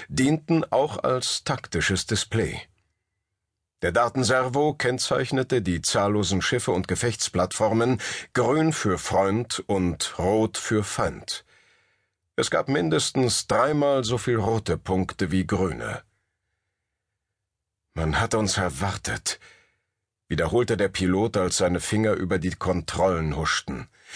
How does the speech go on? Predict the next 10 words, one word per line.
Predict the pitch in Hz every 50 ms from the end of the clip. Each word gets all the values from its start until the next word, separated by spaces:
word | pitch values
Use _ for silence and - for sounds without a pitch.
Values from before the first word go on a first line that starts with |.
| - - - -
Diesmal | - 120 110 101 - 127 127 135 147 151 131
klangen | - - 135 147 143 139
die | 127 110 85
Worte | 107 110 110 - 107
nicht | 156 170 - - -
erschrocken | 104 95 - - 131 123 - - 90
und | 87 87 -
verblüfft, | - 104 95 87 131 117 95 - - - - - - - -
sondern | 85 80 80 113 104 101 104 95 95 90 90 87 82
zornig. | - - - 120 92 - - - - - - - - - -